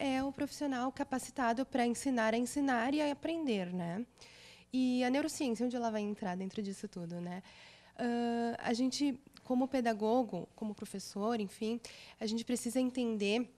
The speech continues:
ah, como o cérebro ele aprende, né? E a neurociência vai nos trazer esse aporte, né? Nos mostrar como o cérebro aprende.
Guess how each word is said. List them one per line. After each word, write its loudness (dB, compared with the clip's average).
ah, 2
como 0
o -2
cérebro 0
ele 0
aprende, -6
né? -2
E 2
a 2
neurociência -2
vai -2
nos -2
trazer 2
esse 0
aporte, 0
né? 0
Nos -4
mostrar 2
como -2
o -6
cérebro 0
aprende. 2